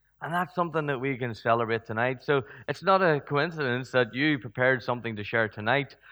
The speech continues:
that, um, that fit in perfectly with what I said this morning. Because that's the God that we work with, the God who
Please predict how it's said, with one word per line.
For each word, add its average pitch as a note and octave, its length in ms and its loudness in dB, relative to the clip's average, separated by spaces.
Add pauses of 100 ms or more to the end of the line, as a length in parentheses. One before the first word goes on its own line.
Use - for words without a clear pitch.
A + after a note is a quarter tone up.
(240)
that, A#2+ 420 10
um, A#2 540 4
that A#2 260 2
fit B2 160 0
in A#2 140 -2
perfectly A2+ 560 -2
with G#2+ 180 -4
what G#2+ 140 0
I G#2+ 80 0
said G#2 240 -6
this A2 160 -14
morning. D3 340 -4 (480)
Because C3 220 -8
that's F3 260 -4
the D#3 80 -6
God A#2+ 280 0
that A#2 120 -6
we A2+ 120 -4
work A#2+ 200 -2
with, C#3+ 140 -2
the C3+ 80 -6
God D#3 260 2
who C#3+ 220 -2